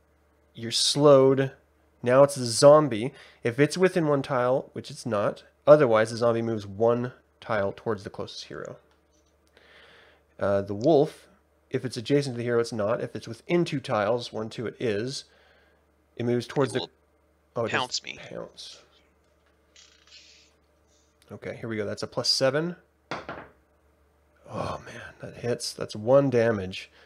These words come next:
Speaker 1: So you're
Speaker 2: I'm down.
Speaker 1: down again. Oh, wait, I can, you're within one tile of me. If the, when a monster hits another hero within one tile,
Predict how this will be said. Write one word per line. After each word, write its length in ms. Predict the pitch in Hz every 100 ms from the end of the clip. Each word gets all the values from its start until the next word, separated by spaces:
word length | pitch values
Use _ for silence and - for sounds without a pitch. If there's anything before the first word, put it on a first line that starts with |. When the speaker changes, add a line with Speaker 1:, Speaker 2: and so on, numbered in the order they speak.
| _
Speaker 1:
So 160 | -
you're 120 | 107 104
Speaker 2:
I'm 80 | 143
down. 420 | 139 135 135 127 - _ _
Speaker 1:
down 160 | - 127
again. 640 | 120 98 131 139 139 113 - _ _ _ _ _ _
Oh, 160 | 170 175
wait, 200 | 185 -
I 100 | 180
can, 280 | 226 196 139 _ _ _
you're 180 | 135 220
within 280 | 220 180 147
one 140 | 139
tile 240 | 185 190
of 100 | 110
me. 260 | 98 98 113 - _
If 160 | 131 -
the, 160 | 131 - - _ - -
when 140 | 135 131
a 20 |
monster 360 | 127 151 - 156
hits 180 | 151
another 280 | 139 135 139
hero 280 | 135 131 120
within 380 | 113 147 147 123
one 140 | 117
tile, 360 | 117 107 92